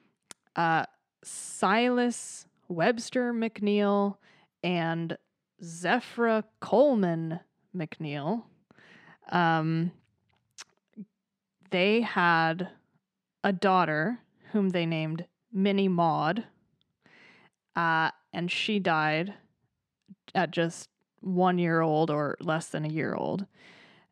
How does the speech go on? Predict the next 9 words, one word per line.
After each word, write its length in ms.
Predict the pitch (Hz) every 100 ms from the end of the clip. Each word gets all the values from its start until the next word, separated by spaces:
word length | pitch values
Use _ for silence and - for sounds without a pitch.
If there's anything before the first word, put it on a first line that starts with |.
| _ _ _ _ _ _ _ _ _
And 280 | 196 202 196
then 600 | 196 196 190 196 190 196 - _ -
they 400 | 180 196 185 175
proceeded 560 | - 202 - 202 185 175
to 100 | 175
have 460 | 165 147 143 - _ _ _
more 220 | 254 330 320
children. 640 | - 220 196 202 190 196 - - - _ _
Um, 540 | 170 175 175 175 175